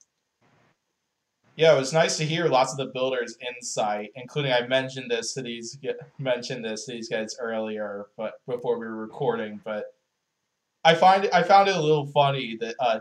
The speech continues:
Jake was driving the drone, at least in the Warrior Clan Hy-, Hypershock fight, and, and getting to hear his, getting to hear his takes on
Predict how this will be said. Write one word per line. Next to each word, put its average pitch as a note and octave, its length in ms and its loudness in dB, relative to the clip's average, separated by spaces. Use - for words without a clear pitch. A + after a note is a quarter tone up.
Jake C3 300 -2
was C3+ 180 -6
driving B2 420 2
the A2 100 -8
drone, A2 720 -4
at C3 180 -4
least B2+ 320 -8
in B2 120 -10
the G#2+ 280 -4
Warrior B2 400 -4
Clan A#2 320 -2
Hy-, A2+ 380 -2
Hypershock G#2+ 720 -4
fight, G2 480 -8
and, G2 260 -12
and B2+ 180 -4
getting F3+ 200 -2
to E3+ 60 -2
hear E3 220 2
his, C#3+ 460 -2
getting F#3+ 220 -2
to F3 80 -2
hear D#3 180 2
his C#3+ 260 -2
takes A#2+ 540 -4
on G#2 300 -6